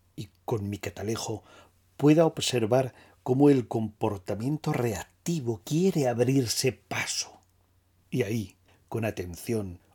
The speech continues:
observar cómo la emoción y los pensamientos reactivos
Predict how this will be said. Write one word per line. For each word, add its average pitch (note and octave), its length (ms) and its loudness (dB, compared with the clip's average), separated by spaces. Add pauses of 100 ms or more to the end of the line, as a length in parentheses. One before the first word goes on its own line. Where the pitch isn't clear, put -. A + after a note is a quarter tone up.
(100)
observar A#2+ 880 -4
cómo D3 280 2
la A2+ 100 2
emoción G2+ 680 -2 (280)
y C#3 120 2
los B2 220 0
pensamientos A#2+ 1120 -6
reactivos - 1160 -6